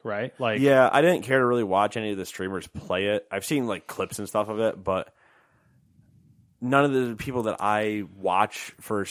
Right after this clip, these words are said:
Speaker 2: like, stream entertainment really were playing The Division,
Speaker 1: Mm-hmm.
Speaker 2: and I was just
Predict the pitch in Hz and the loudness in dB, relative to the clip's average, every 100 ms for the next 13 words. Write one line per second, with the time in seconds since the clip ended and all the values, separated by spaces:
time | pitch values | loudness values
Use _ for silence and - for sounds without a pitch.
0 | - 101 - 104 104 104 110 104 95 107 | -6 -8 -6 -6 -6 -6 -6 -6 -4 -4
1 | 98 90 - 98 - 101 101 104 98 101 | -4 -8 -6 -6 -4 -6 -4 -6 -4 -6
2 | 95 98 98 95 127 104 101 98 _ - | -6 -8 -8 -6 -4 -4 -6 -12 _ -6
3 | 95 90 85 85 95 95 92 - 92 - | -6 -6 -8 -4 -2 -2 -6 -6 -6 -8